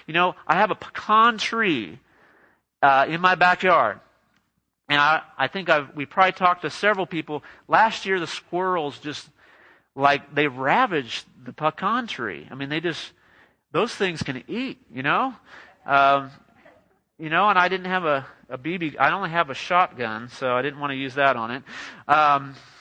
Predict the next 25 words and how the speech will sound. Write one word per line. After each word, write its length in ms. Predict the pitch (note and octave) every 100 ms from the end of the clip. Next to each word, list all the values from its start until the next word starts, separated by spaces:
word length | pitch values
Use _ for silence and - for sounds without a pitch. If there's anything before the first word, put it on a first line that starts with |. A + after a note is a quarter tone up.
| - -
that 140 | C3
wouldn't 200 | C#3 C#3
be 80 | C3
good 180 | B2+ C3
for 100 | C3+
the 80 | B2
neighbors, 440 | C3 C3 A#2 A#2 - -
<laughs> 140 | E3+ -
right? 360 | D3+ C#3+ D3+ E3
<laughs> 40 | B2 B2 - - - - - - - - -
Um, 480 | - D3 D3+ D3+ D3+ C3+ - _ _ _ _ _ _ _ _ _ _ _ _ _ _ _ _ _ _ _ _ _ _
I 100 | C#3+
grew 140 | E3 G3
up 80 | F3+
in 80 |
California. 640 | C#3 E3 D3 - D#3 A#2+ A#2
Th-, 180 | B2 A#2+
they 120 | C3+
didn't 200 | C#3 B2
want 200 | B2+ B2
guns 300 | A#2+ A2+ G#2+
around, 400 | G#2 G2 D#2+ D#2
so 120 | -
remember 300 | A2+ A#2+ A#2
that, 200 | G#2+ G2+